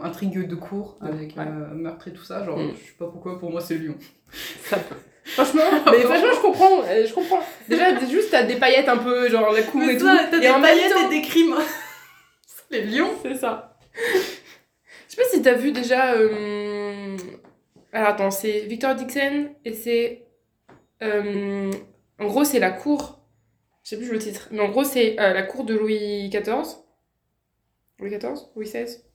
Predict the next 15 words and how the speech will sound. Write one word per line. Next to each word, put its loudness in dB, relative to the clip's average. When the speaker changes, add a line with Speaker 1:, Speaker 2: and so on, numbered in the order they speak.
Speaker 2:
je -20
sais -12
plus -12
quel, -6
bref. -6
Et 6
en 4
fait, 2
en, 4
en 2
fait, 0
il, -8
c'était 0
un 4
vampire. 0